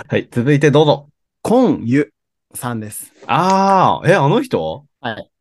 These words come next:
Speaker 1: えー、あの人意外。出てくるの。
Speaker 2: ちょっとね、考えたんですよ、僕。
Speaker 1: うん。
Speaker 2: で、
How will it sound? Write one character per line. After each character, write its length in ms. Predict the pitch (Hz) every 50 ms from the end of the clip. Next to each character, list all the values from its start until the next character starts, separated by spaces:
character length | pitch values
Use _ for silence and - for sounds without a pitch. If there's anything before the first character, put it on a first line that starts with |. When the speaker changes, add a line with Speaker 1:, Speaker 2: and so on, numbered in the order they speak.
| _ _ -
Speaker 1:
え 40 | 135
ー、 400 | 156 170 175 175 175 170 175 175
あ 40 | 170
の 100 | 196 247
人 200 | 180 127 120 113
意 200 | 104 123 123 117
外。 340 | 139 147 147 135 - - _ _ _
出 100 | - 123
て 140 | - 127 117
く 100 | - 98
る 80 | 87 82
の。 220 | 76 64 - - _ _ _ _ _ _ _ _ _ _ _
Speaker 2:
ち 40 | 262
ょ 40 |
っ 20 | 208
と 60 | 147
ね、 100 | 120 113
考 280 | - - 185 220 240 262
え 100 | 262 -
た 100 | - 123
ん 60 | 117
で 40 | 110
す 120 | - -
よ、 40 | 110
僕。 220 | 107 113 - - -
Speaker 1:
う 60 | 107
ん。 380 | 104 98 95 87 78 73 71 73 95 - _ _ _ _ _ _ _ _ _
Speaker 2:
で、 260 | 147 123 110 110 -